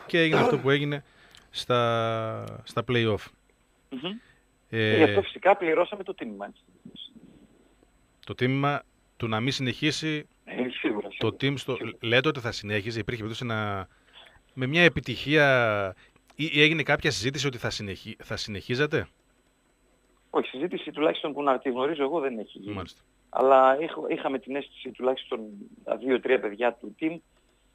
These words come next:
Speaker 2: ε, ότι αν τα πράγματα πάνε καλά, νομίζω ότι θα δινόταν η ευκαιρία στον coach, ε, να ξεκινήσει μια χρονιά. Γιατί ουσιαστικά εγώ νομίζω ότι ο coach είναι, ε, είναι αδικημένος από όλη αυτή τη
Speaker 1: Κάηκε και αυτός,
Speaker 2: διαδικασία.
Speaker 1: κάηκε και αυτός στον παοκ.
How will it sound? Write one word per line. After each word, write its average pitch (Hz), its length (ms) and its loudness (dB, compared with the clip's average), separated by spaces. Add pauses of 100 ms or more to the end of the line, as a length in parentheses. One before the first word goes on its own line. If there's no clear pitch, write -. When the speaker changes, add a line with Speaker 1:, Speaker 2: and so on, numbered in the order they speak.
Speaker 2:
ε, 139 240 0
ότι 139 320 2
αν 143 440 4
τα - 120 -2
πράγματα 135 380 -2
πάνε 143 180 -2
καλά, 151 440 2
νομίζω 139 340 -10
ότι 123 160 -8
θα 120 100 -6
δινόταν 127 340 -6
η 113 40 -4
ευκαιρία 107 360 -4
στον 107 240 -10
coach, 110 280 -6 (540)
ε, 110 160 0
να 110 120 -4
ξεκινήσει 135 580 -2
μια 151 100 0
χρονιά. 156 260 -4
Γιατί 113 240 -6
ουσιαστικά - 360 -4
εγώ 151 160 0
νομίζω 156 240 -4
ότι 175 140 -6
ο - 80 -2
coach - 240 -4
είναι, 135 240 -4 (920)
ε, - 60 -14 (400)
είναι 151 100 0
αδικημένος 131 600 2
από - 160 -14
όλη 101 120 -10
αυτή - 180 -18
τη - 120 -20
Speaker 1:
Κάηκε 123 400 2
και 127 120 0
αυτός, 117 160 2
Speaker 2:
διαδικασία. 110 480 4
Speaker 1:
κάηκε 123 320 6
και 139 120 0
αυτός - 380 0
στον 139 140 -4
παοκ. 151 260 2